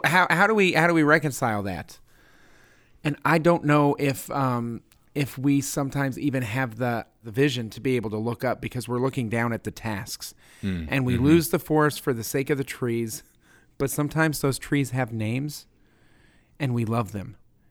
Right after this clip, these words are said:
Speaker 1: and we love them dearly. And I, I think that God is honored sometimes when we get, uh, that tunnel vision, because we're chasing after the one and forsaking the ninety-nine.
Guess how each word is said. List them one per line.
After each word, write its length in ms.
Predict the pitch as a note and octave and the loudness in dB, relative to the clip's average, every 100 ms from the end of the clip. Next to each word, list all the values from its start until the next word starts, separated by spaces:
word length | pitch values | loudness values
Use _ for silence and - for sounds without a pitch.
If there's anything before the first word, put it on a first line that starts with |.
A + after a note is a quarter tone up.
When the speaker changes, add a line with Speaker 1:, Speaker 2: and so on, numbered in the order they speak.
| _ | _
Speaker 1:
and 100 | B2+ | -6
we 100 | B2 | -2
love 220 | A#2+ B2+ B2 | 0 0 -2
them 160 | C3 | -4
dearly. 480 | A2 A#2 A#2 A#2 A2+ _ _ _ _ | -2 -2 0 -2 -6 _ _ _ _
And 180 | C#3+ C3 - | -4 -4 0
I, 300 | C#3 D#3 - - | 2 2 0 -2
I 80 | C3+ | -4
think 220 | D#3+ D3 | -2 -2
that 140 | C3 F#2+ | -2 0
God 200 | B2 B2 | 2 2
is 120 | A2+ | 0
honored 360 | A#2 B2 C3+ B2 | 0 0 0 -2
sometimes 540 | D3 C3 C3+ C3+ B2 - | -4 0 0 -2 -6 -14
when 220 | C#3 B2+ | -6 -2
we 120 | A#2 A2+ | -2 0
get, 200 | B2 - | -2 -2
uh, 260 | A2+ A2+ A2 | -4 -2 -2
that 220 | A2 - | -4 -6
tunnel 240 | - B2+ | -4 -4
vision, 400 | B2+ C#3 C3+ C#3+ C#3 _ _ - _ - | 0 0 0 -4 -8 _ _ -20 _ -4
because 400 | C3+ C#3 B2+ - _ _ _ - | 0 2 0 -4 _ _ _ 0
we're 100 | C#3 | 0
chasing 440 | - D#3 D3+ D#3 | 4 4 4 2
after 240 | D3 C#3 C#3+ | 0 2 2
the 120 | A#2+ | 2
one 440 | A#2 B2+ C#3 C#3 - - - | 2 2 2 0 -6 -16 -10
and 120 | B2+ | -6
forsaking 480 | - A#2 C#3 C3+ B2 | -4 0 0 0 -2
the 80 | A#2+ | -2
ninety-nine. 800 | A2+ A#2 G#2+ G#2+ A2+ A#2 A#2+ | -2 -2 -2 -2 -2 -2 -4